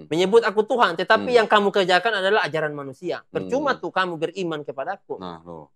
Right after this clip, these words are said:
Speaker 1: Iya, sedangkan yang kamu kerjakan adalah
Speaker 2: <laughs>
Speaker 1: perintah manusia, itu benar tuh.
Speaker 2: Nah, loh.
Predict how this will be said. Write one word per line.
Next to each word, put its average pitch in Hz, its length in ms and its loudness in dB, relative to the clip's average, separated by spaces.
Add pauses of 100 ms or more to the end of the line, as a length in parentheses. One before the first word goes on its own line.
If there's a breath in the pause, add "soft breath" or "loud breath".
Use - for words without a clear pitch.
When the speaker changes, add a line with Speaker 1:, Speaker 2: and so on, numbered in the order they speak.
(160)
Speaker 1:
Iya, 185 400 -8
sedangkan 156 400 -2
yang 151 160 -2 (160)
kamu 147 260 -2
kerjakan 147 460 -4
adalah 180 320 0 (120)
Speaker 2:
<laughs> 104 200 -12
Speaker 1:
perintah 165 320 0
manusia, 160 400 -2
itu - 80 -8
benar 466 480 2
tuh. - 180 -8
Speaker 2:
Nah, 87 300 -10
loh. 85 320 -10